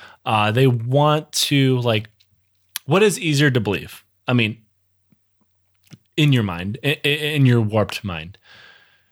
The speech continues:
that some people just wanna do terrible things, like school shootings or terrorist attacks, or that, like, there's some overarching worldwide conspiracy planning all these things. Like, it,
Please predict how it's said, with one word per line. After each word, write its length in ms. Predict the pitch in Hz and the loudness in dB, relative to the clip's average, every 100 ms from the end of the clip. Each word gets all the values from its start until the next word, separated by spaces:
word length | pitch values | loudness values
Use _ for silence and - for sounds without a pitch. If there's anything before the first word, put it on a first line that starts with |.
| _ - | _ -4
that 440 | 120 110 113 - | -2 0 -4 -2
some 400 | - - 147 151 | 0 2 2 0
people 560 | 143 156 147 156 147 147 | -2 0 0 2 2 2
just 320 | 123 120 - | 0 0 2
wanna 240 | 117 120 120 | 2 4 2
do 120 | 117 | 2
terrible 480 | - 107 104 104 101 | 2 0 0 0 0
things, 560 | 95 76 92 - - _ _ _ _ _ _ - | -2 -6 -8 -10 -10 _ _ _ _ _ _ -4
like 260 | 101 92 - | -4 -4 -4
school 340 | - - 101 92 | -2 0 0 -2
shootings 640 | - - - - - - _ | -4 -10 -16 -16 -14 -16 _
or 220 | 123 95 | 0 2
terrorist 440 | 95 - 101 87 - | 2 0 -2 -4 -10
attacks, 560 | - - - - - - | -14 -18 -18 -12 -12 -6
or 260 | 123 113 110 | 0 2 4
that, 200 | 107 107 | 2 0
like, 280 | 98 95 - - | -2 -2 -6 0
there's 260 | 123 117 | 2 4
some 400 | - 139 143 151 - | 2 4 2 0 -4
overarching 1300 | 143 143 135 135 139 - 117 117 110 127 110 104 101 - - - _ - | 0 2 2 2 0 0 0 2 2 0 2 2 0 -4 -14 -20 _ -10
worldwide 1080 | 98 120 123 123 110 107 113 107 107 110 110 | 0 2 4 2 0 0 2 2 0 -4 -2
conspiracy 880 | 110 104 - - 110 104 98 98 90 | 2 2 2 0 2 2 2 -2 -4
planning 460 | - 95 85 82 | -2 -2 -2 -4
all 120 | 80 | -8
these 260 | 85 87 - | -10 -8 -10
things. 500 | - 101 110 120 - | -10 -14 -14 -12 -2
Like, 160 | 127 151 | -2 0
it, 180 | 160 | -2